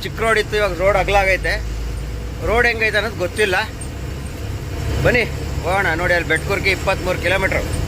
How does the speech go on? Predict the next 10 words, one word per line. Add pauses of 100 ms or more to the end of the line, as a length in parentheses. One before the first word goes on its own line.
(840)
ಅಲ್ಲಿ
ಹೋಗಿ
ಮತ್ತೆ
ರೈಟ್
ಹೊಡ್ಕೊಂಬಿಟ್ರೆ
ಒಂದೇ
ರೋಡ್
ಲೋಕಾಪುರ
ಹೋಗ್ಬಿಡ್ತೈತೆ. (4000)
ಅಯ್ಯ,